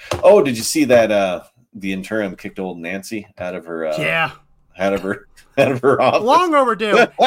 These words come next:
Speaker 2: It, it, it is kind of a dick move to do that when she's at Feinstein's, uh, funeral. I
Speaker 1: Yeah.
Speaker 2: do think it's, it's kinda scummy.
Speaker 1: Yeah.
Speaker 2: Um,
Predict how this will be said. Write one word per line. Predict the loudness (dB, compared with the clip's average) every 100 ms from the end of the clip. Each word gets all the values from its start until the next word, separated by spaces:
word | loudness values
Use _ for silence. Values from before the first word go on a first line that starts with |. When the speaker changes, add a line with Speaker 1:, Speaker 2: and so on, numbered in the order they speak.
| 0
Speaker 2:
It, | 2 0 0 -4
it, | -6 -6 -6
it | -6 -2
is | -4 -4
kind | -10 -6 -4
of | -4
a | -8
dick | -8 -10 -10
move | -10 -10 -12 -16 _ _ -18
to | -16
do | -10 -8
that | -6 -8 -8
when | -12 -12
she's | -14 -16
at | -8 -8 -8
Feinstein's, | -16 -16 -12 -12 -16 -18 -18 -18 -20 -20 _
uh, | -20 -18 -18 -20 -20 _ _ _ _
funeral. | -16 -16 -18 _ _ _ _ _ _
I | -6
Speaker 1:
Yeah. | -4
Speaker 2:
do | -4
think | -6 -8
it's, | -8
it's | -10 -14
kinda | -6 -6 -6
scummy. | -10 -14 -16 -16 _ _ _ -20 _ _
Speaker 1:
Yeah. | -10 -6 -4 -6 -8
Speaker 2:
Um, | -12 -20